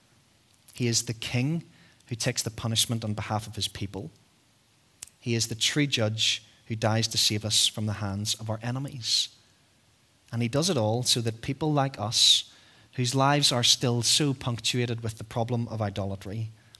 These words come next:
might truly know the forgiveness of our sins and have the hope of life everlasting. Friends, you know the name of this judge. He is the Lord Jesus Christ.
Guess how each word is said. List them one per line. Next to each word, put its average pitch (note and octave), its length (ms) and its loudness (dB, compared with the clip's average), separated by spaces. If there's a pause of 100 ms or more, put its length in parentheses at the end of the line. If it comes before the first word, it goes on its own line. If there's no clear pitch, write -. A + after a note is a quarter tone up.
(720)
might A#2 160 -4
truly D#3+ 300 2
know A#2 180 2
the A#2+ 80 0
forgiveness A2+ 500 -2
of G#2+ 120 -4
our G2 60 -2
sins G#2 600 0 (800)
and A2 80 -6
have A2+ 160 -2
the A2 80 -2
hope G#2+ 360 -4
of A2 160 -8
life G#2+ 400 -6 (160)
everlasting. A2+ 720 -6 (1500)
Friends, B2+ 240 0
you B2 80 4
know A#2 180 4
the B2 80 2
name A#2+ 220 2
of A#2 100 -4
this A#2+ 160 0
judge. A#2+ 300 0
He A#2+ 140 0
is A2 120 0
the A2+ 80 -4
Lord A#2 240 0
Jesus A2 300 -2
Christ. A2 500 -4